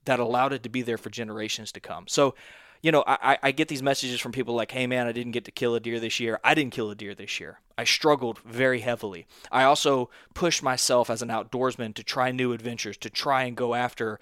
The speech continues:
a different caliber of deer. Not because it really mattered, but because I wanted that adventure. And I started off the season really excited and really motivated. And by the tail end of the season, because I di-, I didn't meet the expectations that I set out,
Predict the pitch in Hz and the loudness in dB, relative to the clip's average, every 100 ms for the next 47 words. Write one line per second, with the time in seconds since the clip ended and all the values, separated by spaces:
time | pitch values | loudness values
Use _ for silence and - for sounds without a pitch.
0 | - - 117 127 123 110 - 117 113 107 | -16 -12 -4 -2 -2 -4 -2 0 0 -2
1 | 107 104 110 107 90 - - - 139 131 | -6 -8 -10 -12 -12 -16 -20 -2 0 0
2 | 135 139 120 123 120 120 127 123 110 123 | 0 -2 -2 -4 -6 -6 -4 -6 -6 -12
3 | 123 143 139 123 127 131 120 113 107 110 | -10 -6 -4 -2 -4 -6 -6 -8 -10 -10
4 | 123 - 92 - - - 127 123 - 143 | -8 -8 -8 -12 -14 -6 -2 2 2 2
5 | 175 170 170 151 - 165 127 113 110 127 | 2 2 0 0 0 0 -2 -4 -6 2
6 | 156 165 156 - 143 127 110 - _ - | 4 4 2 2 2 0 -4 -12 _ -20
7 | - 135 123 107 123 156 156 143 139 131 | -10 -6 -6 -4 0 2 4 2 2 2
8 | 117 110 107 - 120 165 - - 156 165 | -2 -2 -4 -4 -2 -2 -2 0 2 2
9 | 170 151 135 120 107 110 - 131 131 123 | -2 -4 -4 -4 -8 -8 -4 0 0 -2
10 | 143 120 139 135 139 156 127 131 135 - | -4 -2 -4 -4 -6 -6 -4 -2 -4 -8
11 | - 143 127 120 113 117 117 127 131 117 | -4 -2 -2 -4 -4 -2 -2 0 0 0
12 | - | -4